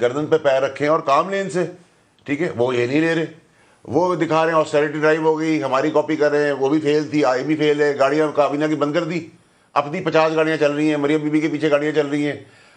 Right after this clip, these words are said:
Utility bills हम नहीं देंगे, भाई सारी ज़िंदगी से utility bill वजीर देते रहे, हमने भी दिए थे, कोई नई चीज़ नहीं है। भाई नकल के लिए भी अकल चाहिए, कोई, कोई पक्का काम करें, कोई अच्छा काम करें, कोई नेक नियति दिखाए, कोई, कोई आगे बढ़े। पहले तो बड़े तपे हुए थे मुझ पे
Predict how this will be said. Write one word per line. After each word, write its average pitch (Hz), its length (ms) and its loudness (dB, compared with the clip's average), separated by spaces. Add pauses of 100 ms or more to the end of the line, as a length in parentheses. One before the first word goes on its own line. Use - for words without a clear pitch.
(240)
Utility 185 360 0
bills 185 200 0
हम 180 140 0
नहीं 196 100 -4
देंगे, 170 220 0
भाई 156 160 2
सारी 180 220 0
ज़िंदगी 180 300 -2
से 196 100 -6
utility 185 320 -2
bill 180 140 -2
वजीर 165 260 0
देते 156 260 2
रहे, 123 180 -2
हमने 135 340 0
भी 202 100 -2
दिए 151 220 -2
थे, 95 120 -8
कोई - 420 -6
नई 127 180 0
चीज़ 151 260 -4
नहीं 135 160 -6
है। 127 120 -12 (380)
भाई 202 160 0
नकल 175 280 0
के 214 80 -2
लिए 214 100 0
भी 208 60 4
अकल 196 180 0
चाहिए, 151 320 -2
कोई, - 180 -10 (280)
कोई - 160 0
पक्का - 240 4
काम 147 320 -2
करें, 113 220 -4
कोई 175 140 2
अच्छा - 200 0
काम 147 280 -2
करें, - 280 -4 (240)
कोई 196 140 0
नेक 180 300 0
नियति 190 240 -2
दिखाए, 110 400 -2 (360)
कोई, 175 140 -2
कोई 175 400 -2
आगे 151 300 2
बढ़े। 123 240 0 (360)
पहले 175 240 2
तो 175 80 -2
बड़े 156 220 2 (460)
तपे 170 180 0
हुए 180 140 2
थे 170 120 -2
मुझ 151 180 -2
पे 151 260 2